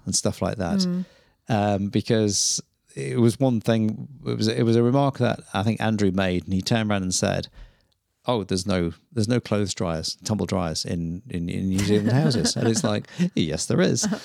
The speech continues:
Speaker 2: You're just
Speaker 1: Um,
Speaker 2: not hanging out with the right
Speaker 1: yeah,
Speaker 2: people, Andrew,
Speaker 1: it's,
Speaker 2: that's all.
Speaker 1: yeah, that's,
Speaker 2: <laughs>
Speaker 1: that's the thing. And it's just like, if you're in a rental, then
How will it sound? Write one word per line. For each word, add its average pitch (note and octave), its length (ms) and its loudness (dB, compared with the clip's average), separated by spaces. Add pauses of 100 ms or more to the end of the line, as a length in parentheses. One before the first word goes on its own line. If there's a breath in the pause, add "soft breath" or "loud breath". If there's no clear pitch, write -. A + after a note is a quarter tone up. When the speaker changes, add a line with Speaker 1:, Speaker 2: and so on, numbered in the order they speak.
(360 loud breath)
Speaker 2:
You're A#2 260 4
just A#3 160 2
Speaker 1:
Um, C#4 40 4
Speaker 2:
not A#3 120 4
hanging A#3+ 260 2
out A3+ 140 4
with G#3+ 80 2
the G#3 80 4
right G#3+ 220 4
Speaker 1:
yeah, A#2+ 160 4
Speaker 2:
people, A3+ 200 2
Andrew, G3+ 260 2
Speaker 1:
it's, F#3+ 160 2
Speaker 2:
that's A3 220 2
all. A3+ 300 6
Speaker 1:
yeah, G#2+ 260 2
that's, - 340 2
Speaker 2:
<laughs> - 40 -6
Speaker 1:
that's C#3 280 0
the C3 120 2
thing. A#2 380 2
And A#2 100 4
it's A#2+ 240 0
just - 220 2
like, B2 160 2
if B2+ 80 0
you're D#3+ 100 4
in D3+ 60 2
a B2+ 80 2
rental, A2 560 2
then G#2+ 580 0